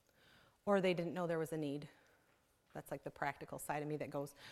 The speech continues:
"Well, did really all twelve thousand of them hear that food was needed?" Anyway. Um, <laughs> so, um,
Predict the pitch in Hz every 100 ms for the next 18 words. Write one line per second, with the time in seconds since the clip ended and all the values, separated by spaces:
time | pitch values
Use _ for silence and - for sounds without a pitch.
0 | - - 175 160 160 160 151 151 - 156
1 | 151 151 151 160 170 165 151 156 160 -
2 | 170 165 165 - - 165 160 160 170 165
3 | 170 165 - - - _ - 139 131 -
4 | - - - - - - - - 262 226
5 | 214 202 202 185 - 190 185 - - -
6 | 302 - - - - - - - - -
7 | - 254 233 220 202 - 208 190 175 170
8 | 180